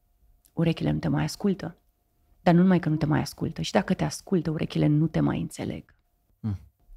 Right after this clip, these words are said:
Speaker 1: Marea calitate a vorbitorului este că atunci când spune ceva, și acum să zicem că se uită o sută de mii de oameni la noi, dom'le,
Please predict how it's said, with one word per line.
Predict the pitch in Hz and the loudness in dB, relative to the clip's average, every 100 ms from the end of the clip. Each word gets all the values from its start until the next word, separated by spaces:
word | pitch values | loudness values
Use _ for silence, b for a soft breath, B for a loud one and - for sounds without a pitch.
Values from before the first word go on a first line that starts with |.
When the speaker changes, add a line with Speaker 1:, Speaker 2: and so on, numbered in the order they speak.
| - b b b | -20 b b b
Speaker 1:
Marea | - 226 269 269 | 6 8 8 4
calitate | - 190 170 190 202 | 4 4 4 2 2
a | 180 | 0
vorbitorului | 160 160 143 - 165 135 - - _ _ _ _ _ _ | 0 -4 -4 -2 0 0 -2 -4 _ _ _ _ _ _
este | - 165 | -4 -2
că | 165 | -2
atunci | 160 - 226 - | -2 0 0 2
când | 226 185 | 2 2
spune | - - 240 269 254 | 0 -2 4 6 6
ceva, | - 180 160 139 - _ _ _ _ _ - | 2 -4 -4 -6 -8 _ _ _ _ _ -14
și | - | -10
acum | 156 175 | -4 -2
să | 175 | 0
zicem | 175 | 2
că | 160 | 0
se | 160 | 0
uită | 170 156 | -2 -2
o | |
sută | - 254 262 | -4 -4 0
de | 208 | 2
mii | 202 196 | 2 2
de | 185 | 0
oameni | 170 151 | 0 0
la | 139 | 0
noi, | 143 135 202 233 _ _ _ _ - | 0 0 -2 -6 _ _ _ _ 4
dom'le, | 214 | 4